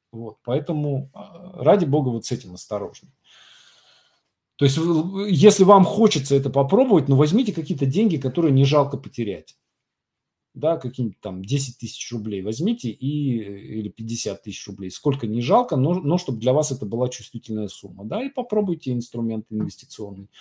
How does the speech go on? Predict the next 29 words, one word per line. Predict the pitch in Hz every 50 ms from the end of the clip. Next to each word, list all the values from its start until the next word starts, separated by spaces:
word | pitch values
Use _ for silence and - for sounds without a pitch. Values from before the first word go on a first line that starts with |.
| - - - - - - - _ _ _ - -
А, | 107 104 104 101 101 80 - 76 - - - - - - 95
попробуйте, | - - 139 135 170 226 240 196 135 - -
потеряете | - - 117 - - 139 151 180 202 196 160 135 - 107
деньги | 101 107 104 104 98 92
свои | - - - 95 95 95 87
и, | - - _ 113 127 135 156 165 170 185 -
как | _ - 98 92 98
бы, | 107 101 - - _ - - 185 190 _
и | - 156
успокоитесь. | 151 135 - - 104 98 - - 101 95 95 - - 92 - - - -
Больше | 104 120 139 135 135 120
не | 110 107
будете | 95 104 98 92 - 98
этим | 92 - 101 92
заниматься. | 98 104 101 98 98 92 87 - - - _ _
То | -
есть | 98 - -
не | 120
будете | 127 131 180 208 180 - - 127 139 -
деньги | 120 - 151 170 170 139
выбрасывать | 123 110 110 101 117 131 127 131 - 107 -
впустую. | - _ _ - - - - _ _ _ _ _ _ _ _ - - _ _ -
Они | 123 127 185
у | 240 165
вас | 139 135 127
будут | 127 139 131 135
сохраняться | - 120 - - 127 135 165 175 - - -
для | 104 110 131 135
чего-то | 135 - 110 113 120 - - 98 -